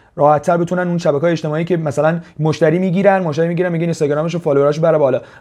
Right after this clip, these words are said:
مشتری می‌گیرن، می‌خوان که راحت‌تر کارا رو بکنن، بیان از این ابزار استفاده کنن. شما خیلی راحت الان یکی از این سایت‌ها، الان بیام پایین‌تر، الان شما سایتایی که در واقع شرکتایی رو پیدا بکنید که مثلاً ضعیف‌ترن بهتره،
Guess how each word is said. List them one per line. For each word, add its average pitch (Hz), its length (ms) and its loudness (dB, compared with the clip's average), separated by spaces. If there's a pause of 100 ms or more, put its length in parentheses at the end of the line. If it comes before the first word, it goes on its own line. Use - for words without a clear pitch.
مشتری 165 320 2
می‌گیرن، 190 440 -2
می‌خوان 170 540 -6
که 180 340 0
راحت‌تر 147 360 0
کارا 151 260 2
رو 143 80 -2
بکنن، 156 260 -4
بیان 175 160 -2
از 147 120 -2
این 165 80 -4
ابزار 135 300 -2
استفاده 120 340 -6
کنن. 117 220 -10 (340)
شما 175 200 0
خیلی 185 200 0
راحت 156 260 2
الان 147 140 -2
یکی 170 220 -2
از 160 100 -2
این 175 80 -4
سایت‌ها، 135 680 -2 (140)
الان 127 220 -10
بیام 131 180 -4
پایین‌تر، 127 440 -8
الان 123 240 -6 (340)
شما 175 200 0
سایتایی 170 380 2
که 190 240 0
در 156 80 2
واقع 143 120 2
شرکتایی 143 440 -2
رو 143 60 -2
پیدا 143 240 0
بکنید 147 260 -6
که 147 100 -6
مثلاً 143 200 -4
ضعیف‌ترن 143 600 -2
بهتره، 127 480 -2